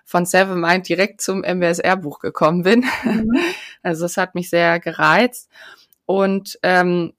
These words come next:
Speaker 1: ha-, hab dann halt immer weiter meditiert mit, äh, Seven Mind und, ähm, in meinem Umfeld hat leider niemand meditiert, deshalb hatte ich da jetzt nicht so den Austausch, es war mehr so eine Praxis für mich allein. Mein Mann hat manchmal mit meditiert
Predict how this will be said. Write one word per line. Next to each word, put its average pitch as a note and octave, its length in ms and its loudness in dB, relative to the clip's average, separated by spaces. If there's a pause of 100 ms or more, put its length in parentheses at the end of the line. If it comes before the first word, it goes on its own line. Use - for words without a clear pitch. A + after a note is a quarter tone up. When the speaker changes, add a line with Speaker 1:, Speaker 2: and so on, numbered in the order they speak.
Speaker 1:
ha-, - 160 -4
hab A3 140 -6
dann G3+ 180 2
halt F3+ 140 2
immer F#3+ 240 0
weiter A3+ 320 4
meditiert G3 640 -4
mit, E3+ 280 -6
äh, E3+ 320 0
Seven F#3 400 -2
Mind E3+ 420 2
und, D#3+ 360 -8 (480)
ähm, E3 400 -4
in E3+ 80 -2
meinem E3 200 -2
Umfeld G3 360 -2
hat E3 160 -4
leider D#3 420 -4 (160)
niemand G3 380 0
meditiert, F3+ 680 -6
deshalb D#3+ 380 -6
hatte - 160 -10
ich - 80 -16
da D#3+ 120 -4
jetzt D#3+ 220 -6
nicht F3 140 -8
so E3+ 100 -8
den E3 160 -4
Austausch, F#3 560 0
es - 60 -12
war D#3+ 80 -6
mehr E3+ 180 -4
so E3+ 100 -6
eine D#3+ 120 -4
Praxis - 500 -8
für D#3+ 140 -10
mich E3+ 240 -6
allein. D#3 500 -2 (600)
Mein E3+ 140 -2
Mann G3+ 220 2
hat F#3+ 160 -6
manchmal E3+ 340 -4
mit E3+ 200 -6
meditiert E3+ 640 -4